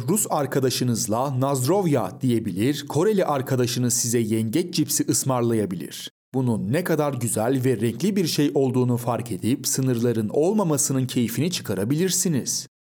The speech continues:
Son olarak Almanya'da hapisten kaçmanın cezası yoktur. On dokuzuncu yüzyılın ilk yıllarında özgür olmak Alman kanunları tarafından temel bir insani içgüdü olarak kabul edilmiş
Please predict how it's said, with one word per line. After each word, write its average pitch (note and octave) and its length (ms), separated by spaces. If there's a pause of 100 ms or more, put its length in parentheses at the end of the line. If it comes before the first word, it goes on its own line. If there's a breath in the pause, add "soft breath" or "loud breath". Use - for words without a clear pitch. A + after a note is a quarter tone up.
(240)
Son - 280
olarak B2+ 560
Almanya'da C#3+ 760
hapisten C#3+ 520
kaçmanın C#3+ 500
cezası A#2 540
yoktur. E3 600 (260)
On F3 240
dokuzuncu D#3 460
yüzyılın C#3 600
ilk F#3+ 260
yıllarında B2+ 840
özgür C3 360
olmak B2+ 520
Alman C3+ 400
kanunları C#3 600
tarafından C3 680
temel D3+ 420
bir D#3+ 180
insani C3 480
içgüdü F3 460
olarak C#3 480
kabul C3 300
edilmiş A#2+ 640